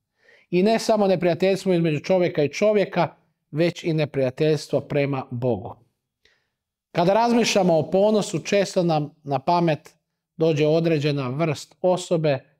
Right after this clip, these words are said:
pa zamišljamo pojedinca s određenim temperamentom i određenim osobinama. Možda je slika u našim očima nekoga tko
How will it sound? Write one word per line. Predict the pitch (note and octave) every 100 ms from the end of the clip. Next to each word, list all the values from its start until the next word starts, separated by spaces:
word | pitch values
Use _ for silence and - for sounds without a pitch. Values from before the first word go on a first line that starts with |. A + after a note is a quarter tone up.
| _ _ _ _ _ _ _
pa | D#3 D3+
zamišljamo | D#3+ F3 F3 - D#3 C#3
pojedinca | D3 C#3+ D#3 F3+ D#3
s | C#3
određenim | E3+ E3 D3+ D3 C#3 B2
temperamentom | C#3+ B2+ - C#3 C#3 D#3 F#3+ F#3+ F#3 E3+ D3+ - _ _ _ _
i | D#3+
određenim | E3 E3+ D#3 D3+ D3 D3 C#3+ _
osobinama. | - C#3 D3+ B2 C3 A#2 G#2 G2 _ _ _ _ _ _ _
Možda | F#3+ B3+ B3
je |
slika | A3+ A3+ B3 B3 F#3 - - - _ _ _ _ _ _ _ _ _
u | D3+
našim | D3+ F3 - E3+
očima | E3+ E3+ F3 C#3+
nekoga | D#3 F3+ F3 D3+
tko | C#3 - D3